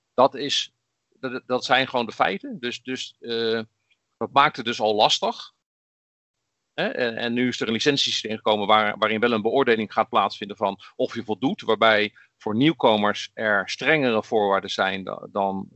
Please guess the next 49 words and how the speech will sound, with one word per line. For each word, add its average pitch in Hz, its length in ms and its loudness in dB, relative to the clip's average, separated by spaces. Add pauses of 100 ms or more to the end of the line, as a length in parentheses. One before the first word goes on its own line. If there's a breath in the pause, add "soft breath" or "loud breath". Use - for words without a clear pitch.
(120)
eh, 101 360 -6
dan 107 220 2
voor 98 100 -12
clubs - 320 -4
die 101 280 -4
al 104 140 4
een 101 80 -2
aantal 98 260 0
jaren 92 160 0
meedraaien. 135 460 2
Dus 131 140 -8
daar 110 120 4
zit - 240 2
wel, 120 340 4 (460)
eh, 107 240 -6
is 113 180 -6
wel 120 180 4
ergens 110 320 0
een 104 100 -6
gradatie 135 540 2
in 139 80 -6
aangebracht, 147 360 -6
dus 110 160 -14
een 104 100 -12
verschil. 143 440 -6 (300 soft breath)
In 110 160 -2
België 135 600 4
is - 320 -6 (160)
overigens 107 520 0
heel 107 160 0
wo-, 113 220 -2
nou 107 160 4
ja, 104 100 4
niet 104 260 -2
wonderlijk, 104 360 -2
is 95 80 -16
wel 101 160 2
verklaarbaar, 117 460 2
maar 101 440 -2
België 139 380 2
heeft 107 260 -4
het 117 100 -18
eigenlijk 113 640 -4 (320)
nog 101 140 -8
nooit 113 240 4
gehad. - 360 -4
Tenminste, 101 340 -8 (640)
Pascal 107 360 2
zegt, - 280 -8